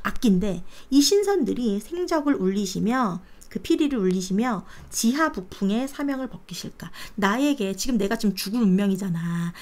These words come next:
그런데 지하 북풍의 사명을 벗기실까라는 건 나를 이 죽을 운명에서 벗어나게 해-, 해주실까.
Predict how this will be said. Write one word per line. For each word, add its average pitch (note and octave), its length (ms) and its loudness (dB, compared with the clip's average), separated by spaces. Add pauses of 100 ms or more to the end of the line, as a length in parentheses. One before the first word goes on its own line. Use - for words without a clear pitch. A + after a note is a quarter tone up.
(140)
그런데 G3+ 540 2 (160)
지하 D#4 420 0
북풍의 A3+ 500 2
사명을 C#4 440 -2
벗기실까라는 F#3+ 920 -4
건 G#3 180 0 (240)
나를 G#3 480 0
이 C#4 160 6
죽을 C4+ 380 -2
운명에서 G3 520 0 (180)
벗어나게 G#3 1000 0
해-, D4+ 160 -8
해주실까. F#3 840 -6